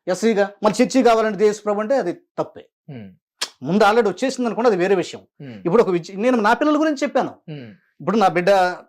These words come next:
Speaker 1: గురించి చెప్పాను నేను.
Speaker 2: ఉమ్.
Speaker 1: ఎస్సీ కాదు, బీసీ.
Speaker 2: ఉమ్.
Speaker 1: ఓకే, రైట్, బీసీ.
Speaker 2: ఉమ్.
Speaker 1: బీసీలో చదివాడు.
Speaker 2: ఉమ్.
Speaker 1: ఆ?
Speaker 2: ఉమ్.
Speaker 1: బీసీలో చదివిన అతను కాలేజీలో టాపర్ అయ్యాడు.
Speaker 2: ఉమ్.
Speaker 1: కాలేజీలో టాపర్ అయితే కాలేజీలో సెలెక్ట్ అయ్యి ఈరోజు కెనడాలో ఉన్నాడు
Speaker 2: ఉమ్.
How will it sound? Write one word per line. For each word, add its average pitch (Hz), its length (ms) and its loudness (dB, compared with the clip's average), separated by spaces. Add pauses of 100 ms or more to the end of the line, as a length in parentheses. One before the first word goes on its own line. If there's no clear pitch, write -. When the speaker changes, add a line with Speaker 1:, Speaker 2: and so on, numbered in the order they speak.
(300)
Speaker 1:
గురించి 233 240 0
చెప్పాను 165 240 0
నేను. 110 200 -10
Speaker 2:
ఉమ్. 143 200 -12 (140)
Speaker 1:
ఎస్సీ 190 360 2 (460)
కాదు, 214 300 2 (120)
బీసీ. 175 360 -6 (180)
Speaker 2:
ఉమ్. 135 240 -18
Speaker 1:
ఓకే, 190 140 4
రైట్, 196 240 2 (180)
బీసీ. 151 340 -6 (140)
Speaker 2:
ఉమ్. 156 460 -10
Speaker 1:
బీసీలో 233 300 4 (100)
చదివాడు. 156 280 -4 (220)
Speaker 2:
ఉమ్. 120 200 -18 (120)
Speaker 1:
ఆ? 320 120 2 (220)
Speaker 2:
ఉమ్. 131 160 -16 (280)
Speaker 1:
బీసీలో 247 540 2
చదివిన 247 280 2
అతను 220 800 0 (160)
కాలేజీలో 240 440 2
టాపర్ 220 380 0
అయ్యాడు. 160 380 -8
Speaker 2:
ఉమ్. 117 220 -18 (1200)
Speaker 1:
కాలేజీలో 254 420 4
టాపర్ 240 220 2
అయితే 247 120 4
కాలేజీలో 247 420 0
సెలెక్ట్ 214 340 -2
అయ్యి 285 80 2
ఈరోజు 247 200 2
కెనడాలో 214 380 2
ఉన్నాడు 170 400 -6
Speaker 2:
ఉమ్. 113 200 -18